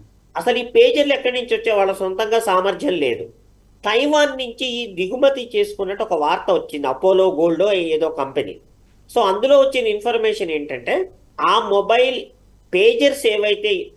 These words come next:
హిజ్బుల్లాకి అందే లోపలే మొసాద్ మధ్యలో ఎంటర్ అయిపోయి వాటన్నిటిని డిస్మాంటిల్ చేసి చాలా జాగ్రత్తగా మూడు గ్రాముల నుంచి ఐదు గ్రాముల వరకు అందులో బాంబులు అమర్చి ఎవరికీ తెలియకుండా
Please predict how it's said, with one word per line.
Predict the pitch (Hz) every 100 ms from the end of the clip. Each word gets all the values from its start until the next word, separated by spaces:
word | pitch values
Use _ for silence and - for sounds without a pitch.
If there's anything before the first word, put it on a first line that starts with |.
| _ _ -
హిజ్బుల్లాకి | 180 190 233 233 226 220
అందే | 151 160 196 175
లోపలే | 139 127 147 202 392 - -
మొసాద్ | 147 180 - 285 302 294
మధ్యలో | 214 202 208 240 254
ఎంటర్ | 196 175 208 208
అయిపోయి | 196 170 135 123 175 415 427 - _ _ -
వాటన్నిటిని | 160 190 226 214 214 254 262 277
డిస్మాంటిల్ | 262 175 175 220 247 247 247 226 190
చేసి | 196 208
చాలా | 208 156 156
జాగ్రత్తగా | 131 139 135 147 170 165 135 151 330 349 _ _ _ -
మూడు | 170 254 277
గ్రాముల | 277 220 226 240 269
నుంచి | 269 262 269 254
ఐదు | 214 190 202
గ్రాముల | 214 190 202 220 247
వరకు | 220 185 180
అందులో | 185 190 220 202
బాంబులు | 151 160 202 285 285
అమర్చి | 247 180 175 - 202
ఎవరికీ | 156 180 185 202
తెలియకుండా | 175 147 170 170 131 143 320